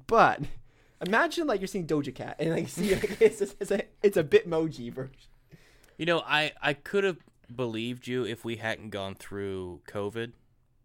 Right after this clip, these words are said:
Speaker 2: with the lockdowns and things like
Speaker 1: Oh,
Speaker 2: that.
Speaker 1: that's a, that's a good point.
Speaker 2: And I think that kinda,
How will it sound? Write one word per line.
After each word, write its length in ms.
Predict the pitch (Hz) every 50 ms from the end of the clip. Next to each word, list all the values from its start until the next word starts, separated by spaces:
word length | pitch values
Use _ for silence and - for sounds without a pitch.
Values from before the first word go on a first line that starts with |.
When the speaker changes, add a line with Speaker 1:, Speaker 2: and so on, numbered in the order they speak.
| _ _ _ _ _ _ _ _ _ _ _ -
Speaker 2:
with 100 | 107 -
the 100 | 113 104
lockdowns 880 | 98 98 95 101 - _ - 117 110 107 107 110 110 110 - - - _ _ 90
and 260 | 95 95 92 92 -
things 240 | - 101 98 - -
like 140 | 95 311 294
Speaker 1:
Oh, 40 |
Speaker 2:
that. 220 | - 117 123 110 190
Speaker 1:
that's 160 | 214 214 -
a, 40 | 277
that's 100 | 240 -
a 40 | 262
good 140 | 269 240 226
point. 380 | - 208 170 160 160 165 - _ _ _ -
Speaker 2:
And 400 | 123 123 120 117 113 110 110 92
I 140 | 110 120
think 380 | 113 - - 147 143 139 135 -
that 340 | 120 117 127 120 - _ -
kinda, 320 | - 139 131 120 110 -